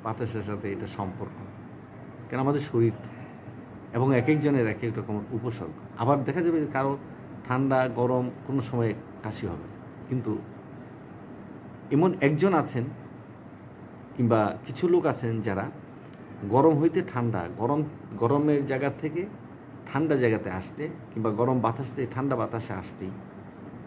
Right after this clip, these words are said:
যেমন আপনি ধরেন বাইরে থেকে আসলেন, ঘরে এসে আপনার এসি চালাই দিলেন, ঠান্ডা, তো দেখা গেল যে আপনার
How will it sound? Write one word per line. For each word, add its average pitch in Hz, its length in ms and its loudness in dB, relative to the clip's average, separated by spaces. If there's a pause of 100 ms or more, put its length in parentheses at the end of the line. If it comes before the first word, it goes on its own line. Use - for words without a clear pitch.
যেমন 156 420 4
আপনি 127 280 0
ধরেন 123 280 2
বাইরে 123 280 6
থেকে 135 160 -2
আসলেন, 127 360 -2
ঘরে 117 220 2
এসে 113 260 2
আপনার 101 280 -2 (360)
এসি 120 240 0
চালাই 85 240 -4
দিলেন, - 280 -12 (840)
ঠান্ডা, 151 260 0 (1500)
তো 127 280 8 (1120)
দেখা 175 160 2
গেল 151 180 6
যে 117 120 4
আপনার 104 220 0